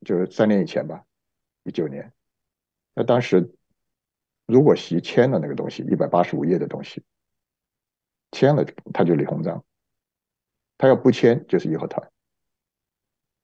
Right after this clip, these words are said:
如果是右派骂他是李鸿章，或左派骂他李鸿章，右派骂他是义和团的话呢，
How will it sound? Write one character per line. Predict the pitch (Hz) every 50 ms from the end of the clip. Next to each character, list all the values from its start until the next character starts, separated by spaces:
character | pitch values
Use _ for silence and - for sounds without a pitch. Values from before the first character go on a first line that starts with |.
| _ _ _ _ _ _ _ _ _
如 | - 135 165
果 | 160 120
是 | - - 110 101 - - _ _ _
右 | - 180 185 175
派 | 170 - 110 98
骂 | 90 92 90
他 | 85 87
是 | 85 -
李 | 80 73 -
鸿 | - - 82
章， | - - 80 - - - _ _ _ _ _ _ _ _ _ _ _ _ _ _ _ _ _ _ _ _ _ _ _ _ _ _ _ _ _
或 | - 98
左 | - - 95
派 | 90 - 139
骂 | 139 120
他 | 104 110
李 | 90 -
鸿 | - 85 80
章， | 80 87 92
右 | 131 165 151
派 | - 113 95
骂 | 92 90 87
他 | 92 85
是 | 90 95
义 | 87
和 | - -
团 | - - 82 82 -
的 | -
话 | - - -
呢， | -